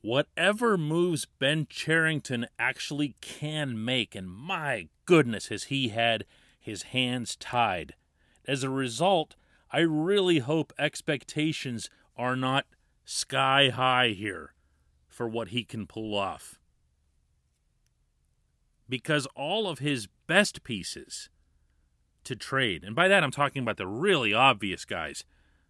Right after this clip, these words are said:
Josh Bell, Bryan Reynolds, if you were really going full-blown kaboom,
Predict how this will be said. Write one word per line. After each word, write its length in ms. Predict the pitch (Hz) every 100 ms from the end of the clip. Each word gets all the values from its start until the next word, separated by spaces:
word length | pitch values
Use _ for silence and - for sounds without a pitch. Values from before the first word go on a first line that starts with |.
| _ _ _ _ _
Josh 340 | 131 110 -
Bell, 340 | - 110 98 90
Bryan 440 | 80 104 101 95
Reynolds, 520 | 98 101 95 85 - - - -
if 160 | 120
you 140 | 147 185
were 120 | 143
really 400 | 131 160 160 143
going 480 | 120 131 117 95 87 _ _ _ _ _ _
full-blown 880 | - - 160 156 127 139 143 135 110
kaboom, 720 | - 104 113 139 131 117